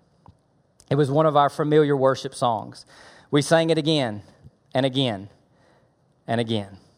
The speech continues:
The effect on her was dramatic. She began to tremble and threaten us if we didn't stop. Then she threw herself on the floor and screamed for Satan not to leave her. She went into convulsions and then went limp. When she came to, she remembered nothing of what happened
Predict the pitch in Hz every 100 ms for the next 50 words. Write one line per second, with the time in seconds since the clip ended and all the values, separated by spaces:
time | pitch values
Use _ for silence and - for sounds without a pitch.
0 | _ _ _ - 151 - 190 190 190 165
1 | 165 156 131 135 135 131 120 - - -
2 | 160 156 165 156 147 - 196 202 214 160
3 | 160 185 175 143 127 127 131 135 135 139
4 | - 160 143 - - - - - 151 156
5 | 170 160 165 175 175 180 170 165 165 156
6 | - 190 208 160 127 123 - 180 180 151
7 | 147 - 185 180 147 135 143 143 151 156
8 | 156 120 107 _ - - - 170 170 175
9 | 160 147 165 135 156 175 151 170 156 143
10 | 139 139 135 131 117 104 - _ _ _
11 | _ _ _ _ _ _ 131 117 135 156
12 | 147 135 165 165 - 147 147 139 139 147
13 | 147 156 143 143 143 139 - 110